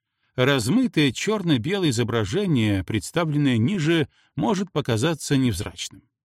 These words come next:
Но с научной точки зрения фотография поистине удивительна.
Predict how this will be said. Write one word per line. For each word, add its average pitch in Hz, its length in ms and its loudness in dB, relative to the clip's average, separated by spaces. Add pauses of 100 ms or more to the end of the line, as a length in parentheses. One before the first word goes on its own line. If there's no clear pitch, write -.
(300)
Но 127 380 4
с - 140 -6
научной 151 560 0
точки - 340 -4
зрения 95 640 -4
фотография 175 640 -2
поистине 160 760 -2
удивительна. 98 720 -4